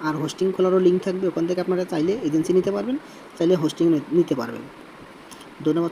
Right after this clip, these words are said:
সবাইকে, ভালো থাকবেন। আর আমার ভিডিওটি যদি ভালো লেগে থাকে চ্যানেলটি সাবস্ক্রাইব করে বেল আইকনটি বেজে দিবেন।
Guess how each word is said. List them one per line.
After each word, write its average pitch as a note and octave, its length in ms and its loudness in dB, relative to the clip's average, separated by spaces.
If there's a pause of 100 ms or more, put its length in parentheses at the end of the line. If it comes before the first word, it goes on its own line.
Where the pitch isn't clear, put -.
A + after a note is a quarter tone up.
সবাইকে, F#3 280 2 (140)
ভালো D#3 160 -2
থাকবেন। F3+ 340 -4 (480)
আর C#3+ 260 -2 (1300)
আমার E3+ 140 0
ভিডিওটি F3+ 300 8
যদি G3+ 140 2
ভালো E3+ 200 2
লেগে F#3+ 180 4
থাকে G#3+ 220 -4 (180)
চ্যানেলটি E3 320 -2
সাবস্ক্রাইব F3+ 340 -4 (100)
করে G#3+ 120 -2
বেল E3 140 2
আইকনটি F#3+ 300 2
বেজে F3+ 220 4
দিবেন। A3+ 180 -2